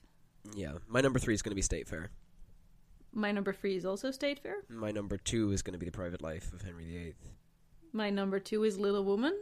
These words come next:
Speaker 1: <gasps> I mean, it makes sense,
Speaker 2: Sorry.
Speaker 1: but yeah, no.
Speaker 2: Sorry, but
Speaker 1: No, my number one is
Speaker 2: I
Speaker 1: Little
Speaker 2: gotta
Speaker 1: Woman.
Speaker 2: go.
Speaker 1: It has to be
Speaker 2: Yeah,
Speaker 1: Little
Speaker 2: your
Speaker 1: Woman,
Speaker 2: number
Speaker 1: number
Speaker 2: one
Speaker 1: one.
Speaker 2: has to be Little Woman. I totally get it. I, I, it's a very solid number two for me, but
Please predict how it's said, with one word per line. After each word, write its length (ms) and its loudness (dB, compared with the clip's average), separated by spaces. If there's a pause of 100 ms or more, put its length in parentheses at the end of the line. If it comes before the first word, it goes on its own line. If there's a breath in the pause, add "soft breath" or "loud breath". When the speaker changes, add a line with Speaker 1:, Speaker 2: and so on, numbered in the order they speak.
Speaker 1:
<gasps> 100 -10 (1000 loud breath)
I 80 0
mean, 180 6
it 120 4
makes 200 4
sense, 300 6
Speaker 2:
Sorry. 100 4
Speaker 1:
but 260 4
yeah, 220 6
no. 60 4
Speaker 2:
Sorry, 500 6 (120)
but 140 8
Speaker 1:
No, 100 8
my 140 8
number 220 8
one 180 8
is 60 8
Speaker 2:
I 20 10
Speaker 1:
Little 160 6
Speaker 2:
gotta 260 8
Speaker 1:
Woman. 100 2
Speaker 2:
go. 480 4 (100)
Speaker 1:
It 80 10
has 180 8
to 40 4
be 40 4
Speaker 2:
Yeah, 80 4
Speaker 1:
Little 120 4
Speaker 2:
your 120 6
Speaker 1:
Woman, 80 8
Speaker 2:
number 140 6
Speaker 1:
number 120 8
Speaker 2:
one 140 8
Speaker 1:
one. 60 2
Speaker 2:
has 240 6
to 60 -6
be 120 4
Little 160 6
Woman. 160 4
I 120 8
totally 360 8
get 200 8
it. 300 6
I, 340 8
I, 120 8
it's 580 2
a 140 4
very 420 8
solid 360 4
number 220 2
two 200 2
for 140 0
me, 180 4
but 280 4